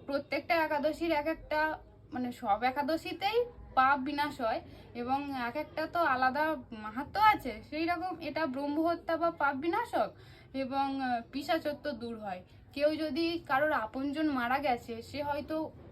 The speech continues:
স্বর্গলোকে উন্নীত হতে পারেনি কিংবা পিশাচজনই পেয়ে থাকতে পারে, কেউ হয়তো আমাদের বন্ধু বান্ধব বা কেউ চেনা পরিচিত কেউ আত্মহত্যা, এরকম তো এখন দেখা যায়, তো আত্মহত্যা করেছে, সে তো পিশাচজনিতে রয়েছে।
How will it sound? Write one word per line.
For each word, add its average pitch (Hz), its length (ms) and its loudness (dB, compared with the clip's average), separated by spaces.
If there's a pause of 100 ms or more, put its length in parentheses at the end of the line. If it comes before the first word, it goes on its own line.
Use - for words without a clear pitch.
(480)
স্বর্গলোকে 262 500 2
উন্নীত 285 340 -2
হতে 302 200 2
পারেনি 254 500 -2 (580)
কিংবা 269 300 0
পিশাচজনই 277 680 -4
পেয়ে 269 220 -4
থাকতে 254 320 -6
পারে, 240 260 -4
কেউ 277 220 -8
হয়তো 277 360 -2
আমাদের 262 300 -2
বন্ধু 262 320 -4
বান্ধব 262 480 -2
বা 254 140 -4 (140)
কেউ 277 220 -8 (260)
চেনা 311 240 0
পরিচিত 277 480 -6
কেউ 294 320 -4 (340)
আত্মহত্যা, 277 640 -4
এরকম 277 400 -4
তো 294 100 -4
এখন 285 280 -4
দেখা 247 280 0
যায়, 294 260 0 (360)
তো 254 80 -4
আত্মহত্যা 277 540 -2
করেছে, 247 480 -6 (320)
সে 285 120 -6
তো 285 120 -4
পিশাচজনিতে 294 680 -2
রয়েছে। 294 520 0